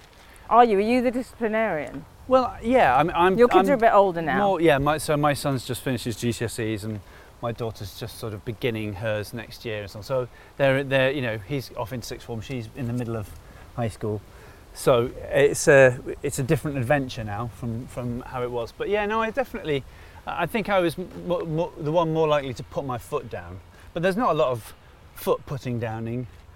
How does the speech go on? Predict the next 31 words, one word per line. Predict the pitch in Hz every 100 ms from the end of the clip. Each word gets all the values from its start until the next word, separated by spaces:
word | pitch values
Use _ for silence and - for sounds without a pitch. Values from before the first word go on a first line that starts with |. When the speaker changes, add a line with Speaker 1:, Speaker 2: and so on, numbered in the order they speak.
| -
Speaker 2:
that's | 233 139 311
been | 147 135 120
Speaker 1:
<laughs> |
Speaker 2:
going | 147 131 123
on. | 117 117 120 - - - - -
Speaker 1:
I | 226
think | 285 139
Speaker 2:
Um, |
Speaker 1:
you're | 254
quite | 240 208 -
a |
Speaker 2:
they're | 214
not | -
Speaker 1:
pushover. | 220 190 147 143 - - - - - - - - -
Speaker 2:
Yeah, | 208
probably. | 202 226 175 104 98 104 101
Speaker 1:
<laughs> | 453 - 539 -
Speaker 2:
Well, | 226
I, | 214
th-, | 190 226
I |
think | 233 277
that's | 208 196
a, | 208 185 170
a | 170
real | 214 240
problem | - 214 156
with | 120
parents | 143 135 104 -
is | 95 - - -
you | 143